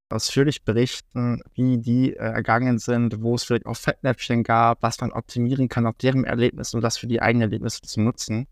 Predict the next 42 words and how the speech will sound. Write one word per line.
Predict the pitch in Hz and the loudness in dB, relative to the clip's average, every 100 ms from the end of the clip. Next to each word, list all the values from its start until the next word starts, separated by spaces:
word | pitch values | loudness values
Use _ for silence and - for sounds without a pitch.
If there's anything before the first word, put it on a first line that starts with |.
| - | -4
Und | 123 135 | 0 2
ich | 131 | 0
finde | - 120 - | 0 0 0
auch, | 113 | -4
dass | - 123 - - - - | -4 -8 -8 -8 -10 -6
man | 113 113 | 0 0
für | - | 0
sich | 110 - | -4 0
selber | 120 127 127 | 0 2 -4
auch | - | -8
einfach | - 120 | -6 -4
mal | 117 | -4
probieren | - 120 214 | -6 -2 0
soll, | 208 110 | 2 0
für | 107 | 2
Menschen, | 113 131 - 120 | 0 0 -4 -6
die | 123 | -4
einfach | 117 117 | -4 -2
noch | 113 - | -4 -2
gar | 117 | -2
nicht | 135 156 | 0 -2
gereist | 127 120 131 - | -4 0 0 0
sind, | - 113 | -4 -4
noch | 113 110 | -4 -2
gar | 117 | -4
keine | - 117 | 0 -2
Erfahrung | 110 139 139 | 0 0 2
damit | 117 110 - | 2 0 -4
gemacht | - 107 - - | -6 -6 -6 -4
haben, | 110 113 _ _ - _ - | -4 -4 _ _ -20 _ -4
dass | 120 | -2
man | - 123 | 2 4
ja | 113 | 4
auch | 117 | 2
nicht | 127 - | -4 -2
gleich, | 117 117 | 2 2
sag | - 113 | 2 -2
ich | 113 | -2
mal, | 120 | -4
von | 113 110 | -2 0
null | 110 127 | 2 2
auf | 113 110 | 0 -4